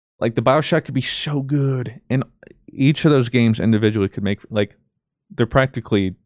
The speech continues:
movies anyway. So easy. But then I hear Netflix. And I'm just gonna be honest, at this point, I have no faith.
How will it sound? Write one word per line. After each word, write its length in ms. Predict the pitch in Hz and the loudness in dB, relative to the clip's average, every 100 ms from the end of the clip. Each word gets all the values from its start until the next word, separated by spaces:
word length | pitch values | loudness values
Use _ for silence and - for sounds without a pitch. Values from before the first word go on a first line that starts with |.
| - | -4
movies 420 | 113 107 95 85 85 | 2 2 2 -2 -2
anyway. 380 | 101 107 117 117 _ _ _ _ _ _ _ _ _ _ _ _ | -2 0 -2 -6 _ _ _ _ _ _ _ _ _ _ _ _
So 360 | - - 175 131 | -6 2 4 4
easy. 360 | 92 - - - _ _ _ _ _ _ _ - | 2 -2 -10 -14 _ _ _ _ _ _ _ -2
But 200 | 143 - | 0 2
then 280 | 151 135 131 | 0 0 0
I 100 | 117 | 0
hear 140 | 117 110 | 2 2
Netflix. 600 | 92 - 67 - - - _ _ _ _ _ _ _ _ _ | -2 -6 -14 -14 -20 -20 _ _ _ _ _ _ _ _ _
And 180 | 101 101 | -2 0
I'm 140 | 98 | -2
just 100 | 98 285 | -4 -6
gonna 60 | 90 | -6
be 20 | |
honest, 200 | 80 - | -6 -6
at 140 | 95 | -4
this 160 | 101 95 | -2 -4
point, 320 | - 87 82 | -4 -6 -4
I 100 | 87 | -6
have 120 | 85 | -6
no 180 | 87 80 | -4 -6
faith. 280 | - 71 | -8 -14